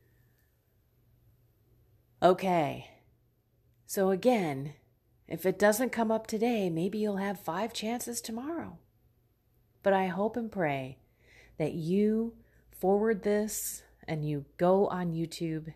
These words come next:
you subscribe, and then you forward those videos and you just keep forwarding and also doing the little acts of love, the small acts of love every single day if you can.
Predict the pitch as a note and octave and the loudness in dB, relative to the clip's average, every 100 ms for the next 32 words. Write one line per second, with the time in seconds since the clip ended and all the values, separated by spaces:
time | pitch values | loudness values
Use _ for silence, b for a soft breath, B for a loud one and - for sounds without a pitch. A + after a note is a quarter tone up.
0 | - D#3+ D#3 G3 F#3 - F3+ D#3+ D#3 D3+ | -14 -10 -6 -6 -6 -6 -4 -4 -2 -4
1 | D3 - B B B B - D3+ E3 D#3+ | -6 -10 B B B B -6 0 2 2
2 | C#3 - G3 G3+ G#3 G3 F#3+ F#3+ F3 F3+ | -2 2 4 4 2 4 2 2 0 -2
3 | F3 F3 E3+ F3 E3+ - E3+ E3 D#3+ - | -2 -2 -2 -2 -4 -6 -4 -2 -2 0
4 | F3+ F3+ - - _ - G3 G3 - - | 0 0 -6 -10 _ -6 -2 -2 -4 -20
5 | b b b _ - G#3 A3 G3+ F3 D3 | b b b _ 2 4 6 4 0 -2
6 | C3 C3+ C#3+ - _ _ - F3+ - F#3 | -4 -6 -10 -14 _ _ -4 -2 -2 -2
7 | A3 A#3 - D3 C3+ C3+ C#3+ - _ - | -2 -2 -2 -2 -2 -4 -8 -14 _ -20
8 | F3 - G#3 G3+ D3 B2 B2 C3+ - _ | -10 0 2 4 2 -2 -6 -8 -12 _
9 | _ D3+ D3+ D#3 E3+ F3+ b b b - | _ -4 0 0 0 -4 b b b -6
10 | D3 C#3 - E3 D3+ C#3+ B2+ - - - | -4 -4 -8 -8 -6 -4 -6 -8 -12 -12
11 | D#3 D3 - C#3+ D#3 E3+ D3 C#3+ - D3+ | -10 -8 -4 -2 -2 -2 -4 -8 -6 -6
12 | C#3 B2+ C3 C3+ - _ _ _ _ _ | -4 -6 -8 -10 -18 _ _ _ _ _
13 | _ _ D#3 D3+ D#3 - D3 D3 C3 F#2+ | _ _ -2 0 0 0 0 0 0 -2
14 | - - - A2 | -4 -10 -12 -12